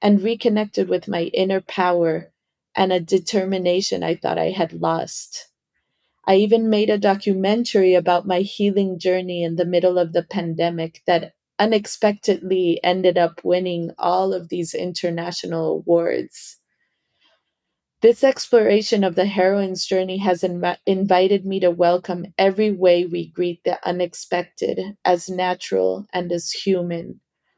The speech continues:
although it's often shaped by narratives we're not even aware we're carrying. It has also invited me to hold with grace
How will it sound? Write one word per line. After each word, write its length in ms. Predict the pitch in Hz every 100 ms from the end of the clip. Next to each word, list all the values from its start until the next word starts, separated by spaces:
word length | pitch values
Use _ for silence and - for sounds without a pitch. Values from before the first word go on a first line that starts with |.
| _ -
although 380 | 196 185 185 185
it's 280 | - 185 -
often 480 | - 190 202 - 190
shaped 460 | 190 - 180 175 -
by 160 | 175
narratives 800 | 165 170 180 185 170 165 165 - -
we're 140 | 170
not 340 | 170 170 175 -
even 280 | - 180 170
aware 380 | 165 165 170 -
we're 160 | - 170
carrying. 640 | - 175 165 - 110 135 - _ _ _ _ _ _ -
It 140 | 202
has 240 | 220 202 -
also 360 | 202 208 220
invited 540 | 220 196 190 185 196 -
me 200 | 202 190
to 100 | 190
hold 460 | 185 185 190 180
with 240 | 185 175 -
grace 600 | 180 175 180 170 -